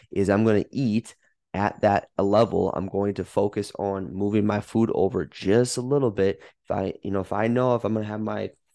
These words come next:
third meal at six P M, I'm gonna have my fourth meal at, like, seven thirty, eight P M, and that's gonna help me stay full." And that's the, that's the purpose behind this all. Another quick hack,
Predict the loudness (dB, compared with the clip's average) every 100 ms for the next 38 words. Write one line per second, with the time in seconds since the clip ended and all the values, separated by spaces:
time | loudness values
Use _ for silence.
0 | -2 0 2 2 2 0 -2 -4 -4 0
1 | 4 4 2 -2 -20 _ -6 -2 0 0
2 | -2 -6 0 2 2 0 -4 -2 -2 -4
3 | -6 -6 _ -10 -2 2 4 4 4 2
4 | 2 -4 -8 -10 -10 -10 -4 -2 0 -2
5 | -6 -20 _ 2 2 2 0 -2 -2 0
6 | 2 2 0 -2 -4 -2 -2 -2 -6 0
7 | 2 2 0 -2 -2 -2 -2 -6 -4 0
8 | 0 0 -8 -4 -4 -4 -4 -6 -2 -2
9 | -2 -2 -2 -4 -6 _ -2 4 4 4
10 | 2 2 -2 0 -2 -2 -4